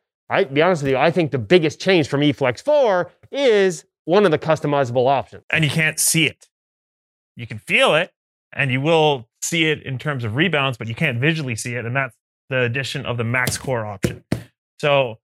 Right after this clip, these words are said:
Speaker 2: what that means is, is essentially speaking, we can get a soft flex pad, but we're still having that hard pack rebound. Um, it is an o-, additional option on the customizer.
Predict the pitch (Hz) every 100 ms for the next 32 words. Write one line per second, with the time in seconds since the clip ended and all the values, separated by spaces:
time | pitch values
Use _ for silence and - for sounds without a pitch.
0 | _ _ - 151 165 185 151 147 175 185
1 | 180 135 123 117 113 - - _ - 120
2 | 110 _ _ - 117 - 185 - 117 -
3 | 139 120 117 139 123 - - 131 123 135
4 | 113 - 117 131 165 - - 113 127 123
5 | 117 151 135 127 127 120 107 - 123 107
6 | 131 107 - 110 107 90 _ _ _ _
7 | - 120 113 107 - 113 127 127 143 123
8 | 131 - 170 151 151 - 151 151 151 143
9 | 156 139 139 151